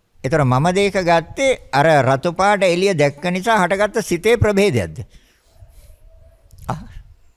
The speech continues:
මම දේක ගත්තේ ඒ අර රතු පාට එළිය වැටීම නිසා හටගත්ත සිතේ ප්‍රභේදයක්ද? විඥානය හටගත්තා, ඒ රූපය ඇසට ස්පර්ශ වුණා, ඒ අනුව හඳුනා ගැනීමේ සිත හටගත්තා,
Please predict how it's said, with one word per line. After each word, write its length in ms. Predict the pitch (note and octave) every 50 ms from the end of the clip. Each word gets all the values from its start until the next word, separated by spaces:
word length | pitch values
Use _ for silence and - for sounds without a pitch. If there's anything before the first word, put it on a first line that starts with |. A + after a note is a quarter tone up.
| _ _ _ _ _ _ _ _ _ _ _ _ - - - -
මම 280 | - G2+ G2 A2+ A#2+ C3+
දේක 260 | C#3+ D3 D#3 D3 C#3+ D#3
ගත්තේ 520 | C3+ B2 B2+ B2+ C3 - _ - - F3+ F#3+ - - -
ඒ 180 | - A#2+ B2 B2+
අර 200 | A#2+ A#2+ B2+ C3
රතු 300 | A#2 A#2+ G#2+ F#2+ C3+ C3
පාට 340 | - C#3 C3+ C3+ C#3 C3 D3
එළිය 320 | C#3 C#3 C#3 D3 D#3+ D#3+
වැටීම 600 | D3 B2 A2+ G#2 - B2 B2+ C3+ C#3 C#3 C#3 C#3+ C#3+
නිසා 400 | C#3+ D3 C#3+ C#3+ - F#3+ F#3 E3
හටගත්ත 560 | C#3 B2+ D3+ D3 D3+ D#3+ D#3 - A#3 G#3+ -
සිතේ 300 | - F3 D#3+ G3+ G#3+ A3
ප්‍රභේදයක්ද? 600 | - E3 B2+ A2 A2+ G#2+ G2 F#2 F#2+ F2+ F#2+ - - - - -
විඥානය 520 | A2 A#2 A#2+ C3+ C#3+ D#3 D#3 D#3+ D#3+ E3
හටගත්තා, 680 | E3 E3 E3 D#3+ F3 E3+ F3+ F#3 F#3 - - - - - - - - - - -
ඒ 140 | B2+ C#3 D#3
රූපය 380 | D#3 E3 E3 D3+ - - E3 D#3
ඇසට 840 | C#3+ B2+ G2+ - - - - - - - - - A#2 - D3+ B2+ B2+ G#2
ස්පර්ශ 440 | - - - B2+ C3 C#3 - -
වුණා, 320 | F3 F3+ F#3 G3+ A3+ C4+ E4 F4 - - - - - -
ඒ 180 | - D3 F3 F3+
අනුව 200 | F3 F3 F3 D#3+
හඳුනා 440 | C3+ A#2+ A#2 A2 C#3 C#3 D3 D#3 D3+
ගැනීමේ 420 | D#3 D#3+ D#3+ E3+ E3+ E3 E3+ E3+
සිත 200 | D#3 - E3+ -
හටගත්තා, 600 | F3+ F3+ F3+ F3+ F#3 F#3 F#3 - - B3+ C4+ C#4